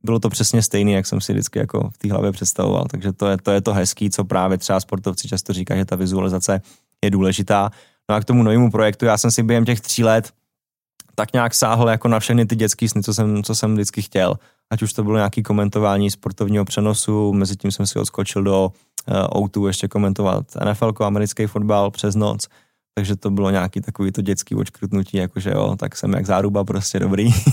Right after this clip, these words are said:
<laughs> A, a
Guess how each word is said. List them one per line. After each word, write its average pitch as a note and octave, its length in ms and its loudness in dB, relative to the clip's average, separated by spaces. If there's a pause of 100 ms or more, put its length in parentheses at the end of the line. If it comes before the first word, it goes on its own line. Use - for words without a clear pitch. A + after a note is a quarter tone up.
(320)
<laughs> - 540 -4
A, A2 420 4 (800)
a G2 840 4